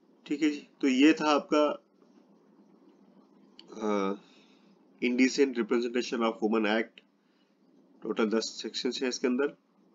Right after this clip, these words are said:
Cognizable और available ऑफेंस होंगे इसमें, महिलाओं के अभद्र रूपण की रोकथाम करता है ये अधिनियम।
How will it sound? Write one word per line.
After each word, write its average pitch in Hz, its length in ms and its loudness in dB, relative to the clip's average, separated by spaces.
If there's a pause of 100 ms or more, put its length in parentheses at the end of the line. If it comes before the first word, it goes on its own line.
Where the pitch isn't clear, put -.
(800)
Cognizable 113 600 -2
और 113 180 0
available 117 360 2
ऑफेंस 117 340 -4
होंगे 123 220 -2
इसमें, 127 380 -4 (560)
महिलाओं 117 300 0
के 117 160 0
अभद्र 117 360 -2
रूपण 117 300 2
की 117 100 -4
रोकथाम 113 360 0
करता 113 260 -4
है 120 120 0
ये 123 60 0
अधिनियम। 131 400 -4